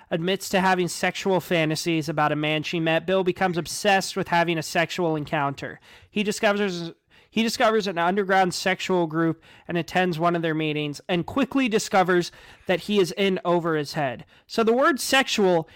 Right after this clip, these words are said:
is used three times in this, uh, synopsis. Uh, so that should give you a good idea of,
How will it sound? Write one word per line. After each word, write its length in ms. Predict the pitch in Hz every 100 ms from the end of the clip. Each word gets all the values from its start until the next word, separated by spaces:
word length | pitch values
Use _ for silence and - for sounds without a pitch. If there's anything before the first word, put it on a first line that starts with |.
| - _
is 420 | 208 196 185 170
used 360 | 202 214 196 -
three 200 | 247 262
times 420 | 226 208 175 156 175
in 100 | 151
this, 460 | 139 - - - - - _
uh, 800 | 165 160 156 156 156 151 151 151 - -
synopsis. 720 | - 185 156 151 202 233 - - _ - -
Uh, 440 | 180 190 190 196 180
so 180 | - 214
that 220 | 226 226
should 200 | 262 208
give 120 | 202
you 160 | 202 202
a 60 |
good 160 | 175 180
idea 460 | 170 165 165 165 160
of, 840 | 165 165 156 156 151 151 147 -